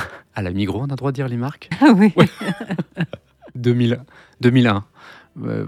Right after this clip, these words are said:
Speaker 1: pour le onze septembre, j'étais, euh, j'étais dans les rayons, euh, frais. Moi qui n'aime pas le froid, c'était très intéressant. Mais voilà, c'est formateur. Et,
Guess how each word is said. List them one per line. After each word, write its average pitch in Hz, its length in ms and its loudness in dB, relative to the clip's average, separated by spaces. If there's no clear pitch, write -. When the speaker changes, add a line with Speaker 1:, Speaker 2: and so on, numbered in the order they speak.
Speaker 1:
pour 110 140 0
le 104 100 2
onze 107 160 -2
septembre, 113 540 -4
j'étais, 101 360 -4
euh, 92 280 -4
j'étais 98 260 -4
dans 98 120 -4
les 98 100 -4
rayons, 101 460 -4
euh, 92 440 -6
frais. 98 380 -6
Moi 101 120 -2
qui - 100 -10
n'aime 98 120 -4
pas 98 100 -4
le 92 60 -6
froid, - 260 -6
c'était - 240 -14
très - 240 -14
intéressant. 95 420 -10
Mais 117 160 4
voilà, 143 240 4
c'est - 120 -2
formateur. 127 760 0
Et, 104 400 0